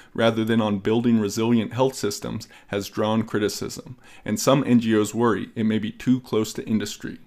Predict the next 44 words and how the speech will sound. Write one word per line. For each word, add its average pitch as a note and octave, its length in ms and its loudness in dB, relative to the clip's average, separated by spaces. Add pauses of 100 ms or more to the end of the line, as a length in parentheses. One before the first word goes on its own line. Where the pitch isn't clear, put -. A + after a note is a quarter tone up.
(800)
There's A2 240 0
a G2 40 0
reason C3 480 -2
I A2+ 140 -2
wrote G2+ 340 -2
Robber A2+ 320 0
Baron G#2+ 380 0
Philanthropists. - 960 -6 (440)
I A#2+ 60 0
believe A2+ 380 2
Gates C#3 300 0
is A2 200 -6
today's A2+ 420 -2
prime B2 380 2
example A2 500 -2
of G2+ 120 -2
just G#2 280 -6
that. - 300 -8 (500)
The A2 80 -2
fact B2+ 300 2
is, A#2 160 -2
you A#2+ 100 2
do A2+ 100 0
not A2 240 2
have C3 180 0
to A2+ 60 0
believe B2 360 0
he's A2+ 240 -2
an A#2 160 -2
evil C3+ 300 -2
eugenicist A#2+ 800 -4
to A2 80 -6
see B2 220 0
that A2 200 -2
there G#2+ 100 2
are G#2 60 0
problems A#2+ 560 0
with G#2 160 -2
his G#2+ 180 -4
approach. - 640 -8 (320)
I A#2+ 80 -2
hope C3 260 4
to B2+ 60 0
clearly C#3+ 500 0